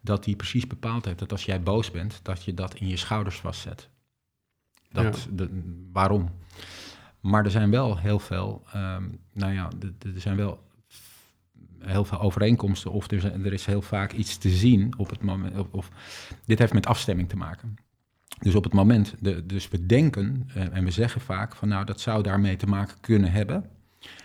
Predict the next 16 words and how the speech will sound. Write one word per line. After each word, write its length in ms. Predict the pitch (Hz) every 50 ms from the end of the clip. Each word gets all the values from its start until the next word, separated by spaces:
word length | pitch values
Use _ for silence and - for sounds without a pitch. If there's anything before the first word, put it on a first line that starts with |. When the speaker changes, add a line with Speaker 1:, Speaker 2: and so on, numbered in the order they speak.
| - _ _ -
Speaker 1:
En, 420 | 104 101 98 98 95 98 98 - -
maar 340 | 98 98 95 95 87 - -
het 340 | - - - - - - -
is 80 | - -
natuurlijk 280 | - - 95 90 - - -
geen 260 | - - - 95 87
hard 180 | 87 87 -
science. 320 | - 87 82 87 92 90 -
Dit 160 | 101 92 -
is, 120 | 98 - -
dit 200 | 98 98 95 95
is 120 | 87 - -
echt 180 | 95 - -
super, 360 | - 104 90 - 98 92 92
ehm, 500 | 90 90 92 90 90 90 90 90 90 87 87 87
eh, 120 | 95